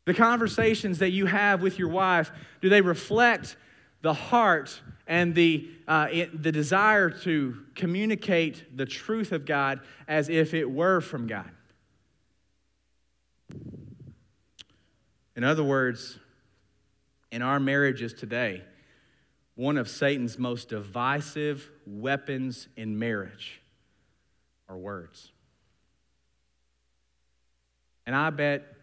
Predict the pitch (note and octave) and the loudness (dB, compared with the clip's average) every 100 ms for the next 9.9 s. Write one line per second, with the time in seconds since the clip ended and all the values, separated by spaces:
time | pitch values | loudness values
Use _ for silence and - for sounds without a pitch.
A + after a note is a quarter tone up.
0 | _ _ _ _ _ _ _ - C3 A2+ | _ _ _ _ _ _ _ -10 -8 -8
1 | A2 B2+ D#3 D#3+ C#3+ D#3 D#3+ D3+ D3 - | -6 -4 -2 -4 -6 -6 -6 -6 -8 -10
2 | B2 - D3+ C#3+ C#3+ A#2+ A2 G#2+ G#2+ B2+ | -14 -10 -6 -6 -6 -10 -10 -8 -6 -4
3 | C#3 A2+ G2 F#2 F2 - C#3+ C3+ B2+ B2 | -4 -6 -8 -14 -16 -12 -6 -4 -4 -6
4 | - B2 A#2 A2 G2 F2 - _ _ _ | -10 -10 -10 -10 -14 -16 -18 _ _ _
5 | _ _ _ _ _ A2+ B2 C#3+ B2+ A#2+ | _ _ _ _ _ -16 -8 -4 -4 -4
6 | C3+ C3 G#2+ F2+ E2 - - A2 G2 G2+ | -4 -2 -4 -6 -12 -20 -12 -10 -8 -6
7 | A2 A2+ F#2+ E2+ - - _ _ _ _ | -4 -4 -4 -10 -18 -20 _ _ _ _
8 | _ _ _ - G2 G2 F#2+ - G2+ F#2+ | _ _ _ -14 -12 -10 -10 -12 -12 -12
9 | F#2+ F#2+ F#2 F2+ E2+ E2+ F#2+ G2+ D3 | -12 -14 -14 -16 -16 -14 -14 -14 -16